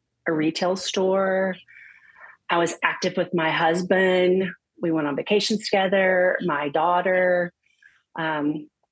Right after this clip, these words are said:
we were just extremely active. Whereas now, um, I'm not. I hardly leave my house. But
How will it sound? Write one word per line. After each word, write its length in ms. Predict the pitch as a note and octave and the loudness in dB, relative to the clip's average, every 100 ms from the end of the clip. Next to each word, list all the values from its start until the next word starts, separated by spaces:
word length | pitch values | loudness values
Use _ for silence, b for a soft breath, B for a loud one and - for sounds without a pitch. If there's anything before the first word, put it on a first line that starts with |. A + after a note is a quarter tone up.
| _ _ _ _ _ - - | _ _ _ _ _ -10 0
we 160 | A#3 | 4
were 140 | G#3+ G#3 | 4 2
just 260 | F#3+ - | -4 -10
extremely 760 | - - - F3 E3 D#3+ D3 C#3+ | -6 -6 -4 -2 0 0 0 -2
active. 460 | C#3+ - - G2 A3 _ _ _ _ _ _ _ | -4 -4 -10 -10 -14 _ _ _ _ _ _ _
Whereas 540 | F3+ E3+ E3 E3 D#3 | 0 2 4 2 0
now, 680 | E3 E3+ D#3+ D#3+ F3 G3 G#3+ A3 _ _ _ _ b b _ - | 0 0 0 0 0 0 -4 -8 _ _ _ _ b b _ -4
um, 520 | D#3+ D3+ C#3 D#3+ - _ _ _ _ _ _ _ _ _ _ _ _ _ _ _ _ _ _ - | -2 0 -2 -4 -8 _ _ _ _ _ _ _ _ _ _ _ _ _ _ _ _ _ _ -6
I'm 180 | D3+ D3+ | -2 0
not. 240 | C3+ - - - - _ _ _ - | -2 -6 -10 -16 -16 _ _ _ -4
I 120 | D#3 | -2
hardly 760 | E3+ E3 - _ _ E3+ E3+ | 0 0 -4 _ _ -2 0
leave 300 | D#3 D#3 D3 | 2 2 0
my 120 | C3 C3 | -2 -4
house. 380 | C#3+ - - - - _ _ _ _ B B B B _ | -4 -4 -8 -12 -16 _ _ _ _ B B B B _
But 160 | F#3 | -4